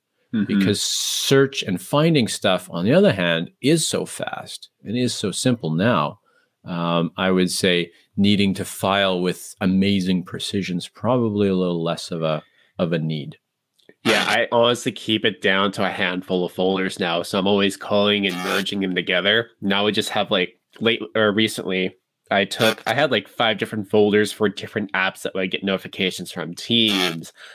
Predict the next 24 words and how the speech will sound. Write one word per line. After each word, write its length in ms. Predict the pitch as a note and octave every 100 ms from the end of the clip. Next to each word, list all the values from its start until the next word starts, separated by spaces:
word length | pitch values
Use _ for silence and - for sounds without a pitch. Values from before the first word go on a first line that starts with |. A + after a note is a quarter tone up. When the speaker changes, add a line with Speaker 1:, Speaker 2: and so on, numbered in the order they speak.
| - _
Speaker 1:
enterprise 840 | C3+ A#2 A2 - G#2 F#2+ F#2 F2+ -
apps 400 | C#2+ E2+ E2 -
that 240 | - E2+ E2+
would 180 | G2 F#2
notify 580 | G2+ G2 F#2+ - F2 D#2+
us. 260 | D#2+ - - - - _
And 240 | - G2 F#2+
ultimately, 600 | A2+ A#2 C3 G#2+ G#2 F#2+ - _ _ _ _ _ _ _ -
I 80 | A#2
don't 140 | B2+
wanna 180 | A#2+ A#2
manage 360 | G#2+ G#2+ A2
that 120 | A#2+ A2
many 180 | G2+
folders. 380 | F#2+ A#2 B2 G#2+
So 80 | G#2+
I 20 |
just 160 | G#2 -
kind 180 | - A2
of 120 | - - _ _ _ -
combine 520 | C3 A#2+ A#2 A#2+ B2
them 120 | B2
into 260 | A#2+ G#2+ G#2
one, 480 | F2 F2+ G#2 E3